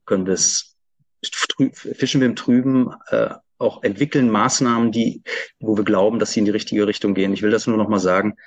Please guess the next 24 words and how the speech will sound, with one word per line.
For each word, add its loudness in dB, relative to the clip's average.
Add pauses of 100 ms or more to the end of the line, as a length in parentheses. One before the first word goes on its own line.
(440)
äh, -2 (380)
dass -2
das -2
auch, -4 (160)
dass -4
das 0
auch 0
allen 2
bewusst -2
wird. -10 (260)
Ursachenforschung 2
ist -8
wichtig, 0
aber -2 (100)
immer 4
im 2
Hinblick 0
darauf, 0
was -2
macht -2
es -4
mit -2
dem 2
Menschen? 0